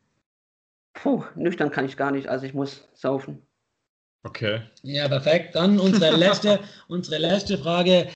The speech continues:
Speaker 3: Polo, Hemd oder T-Shirt?
Speaker 1: Hm, eigentlich eher Tanktops, aber ja, da von mir aus T-, T-, äh, T-Shirt.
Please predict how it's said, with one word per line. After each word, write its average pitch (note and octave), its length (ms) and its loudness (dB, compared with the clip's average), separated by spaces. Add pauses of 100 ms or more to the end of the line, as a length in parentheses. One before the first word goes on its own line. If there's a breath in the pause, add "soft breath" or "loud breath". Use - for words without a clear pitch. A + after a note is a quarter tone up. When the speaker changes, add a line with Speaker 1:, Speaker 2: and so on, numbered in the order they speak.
(420 loud breath)
Speaker 3:
Polo, A#3 420 6
Hemd G#3+ 480 0
oder E3 240 -4
T-Shirt? A3 560 -6 (1200)
Speaker 1:
Hm, D#3+ 460 -4 (120)
eigentlich C#3+ 280 -2
eher C3 180 -2
Tanktops, C3 520 -6
aber C#3+ 360 4 (140)
ja, C#3 120 2
da C#3+ 80 -2
von C#3+ 160 -2
mir B2+ 120 0
aus C3+ 100 -6
T-, - 140 -18 (160)
T-, D3 220 -2
äh, C#3 400 -4
T-Shirt. - 420 -10